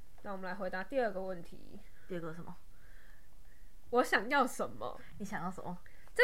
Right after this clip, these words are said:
Speaker 1: 本书给的，作者给的答案是：我想要爱人，想要被爱，想要看我的孩子在他的能力范围内长成最棒的人，想要在工作上交出一点小小的成绩，然后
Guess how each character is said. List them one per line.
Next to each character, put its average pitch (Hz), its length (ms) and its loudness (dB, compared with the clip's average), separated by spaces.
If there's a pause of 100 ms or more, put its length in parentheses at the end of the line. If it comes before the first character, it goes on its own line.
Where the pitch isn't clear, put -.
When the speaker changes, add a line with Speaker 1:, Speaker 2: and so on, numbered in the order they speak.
(100)
Speaker 1:
本 294 80 6
书 370 180 2
给 392 200 4
的， 180 60 2
作 359 200 0
者 196 180 0
给 175 140 -2
的 170 100 -2
答 165 240 -4
案 226 220 2
是： 220 340 -4 (320)
我 254 140 4
想 220 180 4
要 240 140 6
爱 262 220 4
人， 175 300 -2
想 175 180 -4
要 196 80 -2
被 240 240 4
爱， - 280 0
想 196 180 -2
要 220 60 0
看 277 180 -2
我 185 160 -2
的 - 80 -4
孩 - 220 -4
子 196 200 -4
在 214 180 0
他 220 140 -2
的 190 260 -2 (140)
能 185 220 -2
力 247 120 0
范 247 220 0
围 180 100 0
内 208 200 0
长 131 220 -4
成 147 180 -4 (280)
最 277 140 2
棒 208 220 0
的 165 100 -4
人， - 260 -4 (480)
想 196 180 0
要 262 100 4
在 285 160 4
工 302 220 0
作 302 140 0
上 277 180 0
交 247 140 4
出 269 100 0
一 269 40 0
点 226 140 -2
小 185 200 -2
小 202 140 -2
的 156 40 -4
成 - 260 -4
绩， 226 340 -4
然 185 160 -4
后 185 380 0